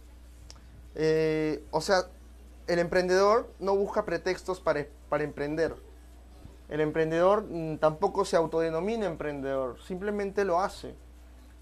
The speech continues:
Entonces te vas a dar cuenta cuando alguien, por así decirlo, no es emprendedor cuando busca el pretexto. "No, yo no inicio con esto porque no tengo mi plan de negocios", primero. "Yo no inicio con esto porque no tengo capital", dice.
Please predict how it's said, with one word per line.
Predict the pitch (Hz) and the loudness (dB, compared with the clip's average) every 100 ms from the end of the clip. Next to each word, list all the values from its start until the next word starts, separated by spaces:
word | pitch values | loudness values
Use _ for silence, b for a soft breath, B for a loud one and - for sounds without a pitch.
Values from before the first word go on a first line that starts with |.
| - - | -20 -6
Entonces | 151 151 151 | -4 -4 0
te | 160 | 2
vas | 185 | 4
a | 220 | 2
dar | 208 | 4
cuenta | 214 208 | 2 2
cuando | 190 160 147 | 2 4 4
alguien, | 165 175 190 185 | 4 4 -2 -4
por | - 151 | -4 -2
así | 139 170 | 0 0
decirlo, | 175 185 180 175 | -2 -2 -2 -2
no | 185 | -2
es | 185 | 0
emprendedor | 196 190 185 180 190 | 0 0 0 2 2
cuando | 175 143 131 B B B | 0 -2 -6 B B B
busca | 196 202 214 | -2 2 2
el | 202 | 2
pretexto. | 170 196 190 147 | 0 2 0 -2
"No, | 160 185 156 | 2 2 2
yo | 196 | 2
no | 214 | 0
inicio | 214 214 214 | 0 -2 -2
con | 185 | -2
esto | 190 185 190 | -2 -2 -2
porque | 160 | -2
no | 156 | -2
tengo | 170 165 | -2 -2
mi | 160 | 0
plan | 160 | 0
de | 165 | 0
negocios", | 165 202 180 135 | 0 2 0 -2
primero. | 123 147 156 131 120 B B B | -8 -2 -2 -2 -6 B B B
"Yo | 170 | 0
no | 196 | 2
inicio | 208 208 190 | 2 0 0
con | 185 | 2
esto | 185 208 | 0 -2
porque | 170 151 | -2 -2
no | 165 | 0
tengo | 196 196 | 2 2
capital", | 170 139 - 170 151 | 0 -2 0 2 2
dice. | 139 131 127 | -2 -8 -10